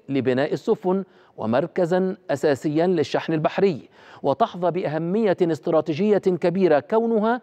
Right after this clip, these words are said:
ميناء مهما يطل على البحر الأسود وبحر أزوف ونهر دنيبرو، ما يسمح بالاتصال جغرافيا بمناطق حيوية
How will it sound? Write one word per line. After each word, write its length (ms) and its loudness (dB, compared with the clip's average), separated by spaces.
ميناء 760 0
مهما 460 0
يطل 540 2
على 240 -2
البحر 360 -4
الأسود 520 0
وبحر 520 -2
أزوف 460 0
ونهر 520 2
دنيبرو، 500 0
ما 200 2
يسمح 520 -2
بالاتصال 800 0
جغرافيا 760 0
بمناطق 640 0
حيوية 880 0